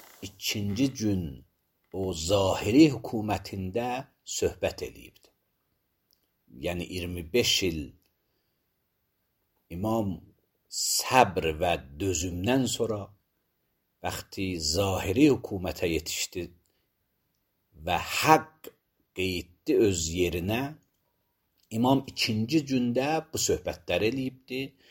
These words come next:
ki, bunun əvvəlləri vardı. Lakin mərhum Seyyid Rəzi axırıncı hissəsini burada gətiribdi. Bir qıssa hissəsini.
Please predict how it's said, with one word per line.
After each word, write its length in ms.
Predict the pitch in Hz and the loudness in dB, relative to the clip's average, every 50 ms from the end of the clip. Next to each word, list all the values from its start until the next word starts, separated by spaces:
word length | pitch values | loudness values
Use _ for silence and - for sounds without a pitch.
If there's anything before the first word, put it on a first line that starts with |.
| - - - - _ _ | -20 -20 -20 -20 _ _
ki, 140 | _ - - | _ -10 -8
bunun 320 | 87 90 101 107 113 - - | -4 -2 0 0 -2 -2 -2
əvvəlləri 840 | - 95 92 80 78 80 95 92 90 87 90 92 90 90 104 117 127 | -2 -4 -2 -2 -4 -4 -2 -2 -2 -2 -2 -2 -2 2 2 4 4
vardı. 440 | 139 139 135 135 131 131 139 139 143 151 - _ _ - _ _ _ _ _ _ _ _ _ _ - | 4 4 2 0 -2 -2 -4 -4 -4 -4 -8 _ _ -20 _ _ _ _ _ _ _ _ _ _ -10
Lakin 640 | 82 92 107 131 143 147 139 - - 143 143 143 - - - - - | -2 4 6 8 8 6 6 2 -2 -2 -2 -2 -4 -8 -12 -14 -10
mərhum 340 | - - 95 85 82 117 117 | -6 -4 -2 -2 -2 -4 -4
Seyyid 400 | - - - 95 92 85 - - | -4 -2 0 0 0 0 -2 0
Rəzi 560 | 87 92 90 87 92 117 135 147 156 170 170 170 - - _ _ _ _ _ _ _ _ _ _ - | 2 4 4 4 2 2 4 4 4 4 2 -2 -8 -20 _ _ _ _ _ _ _ _ _ _ 0
axırıncı 580 | 107 104 - - 95 120 117 117 113 110 127 143 | 0 2 2 2 2 4 4 4 4 4 4 2
hissəsini 960 | - 104 95 - - - - 98 90 - - - - 92 92 101 107 113 123 131 131 - - _ _ _ _ _ _ _ _ _ _ _ - | 4 2 2 2 2 2 2 2 2 2 0 0 0 -2 -2 0 0 2 2 0 0 -4 -6 _ _ _ _ _ _ _ _ _ _ _ -4
burada 300 | 95 92 82 78 107 110 | -4 -4 -2 2 2 2
gətiribdi. 760 | 104 - 92 73 - - - 76 58 - - _ - - - _ _ _ _ | 2 2 0 -2 -2 -4 -10 -10 -10 -12 -16 _ -20 -20 -20 _ _ _ _
Bir 340 | - 107 113 120 120 - - _ _ _ _ _ _ _ _ _ _ _ _ - _ _ _ _ - - | -8 -4 -2 -2 -2 -4 -8 _ _ _ _ _ _ _ _ _ _ _ _ -20 _ _ _ _ -14 -8
qıssa 480 | - - - - - - - 117 107 87 - | -2 2 2 4 4 4 4 4 2 2 0
hissəsini. 560 | 82 78 - - 73 67 - - - - _ | -2 -4 -2 -2 -2 -4 -4 -8 -8 -10 _